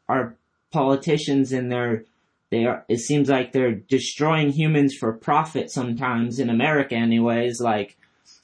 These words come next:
they, um, give you bad food, bad diet and sell it to you, you know, and, like,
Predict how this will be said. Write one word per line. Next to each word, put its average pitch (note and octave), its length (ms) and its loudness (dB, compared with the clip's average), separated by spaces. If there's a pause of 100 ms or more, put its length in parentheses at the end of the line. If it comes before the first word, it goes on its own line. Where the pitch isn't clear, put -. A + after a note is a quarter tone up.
(340)
they, A#2+ 320 0
um, G#2+ 440 -2 (540)
give C#3+ 180 2
you B2+ 140 0
bad A#2+ 380 0
food, C3+ 420 2
bad A#2+ 300 0
diet A#2 480 0
and A2 240 0
sell C3 280 -2
it - 120 -6
to A#2+ 100 -6
you, G2+ 140 -2
you G2 60 -2
know, G#2 280 -2
and, F#2 120 -4
like, F#2 220 -6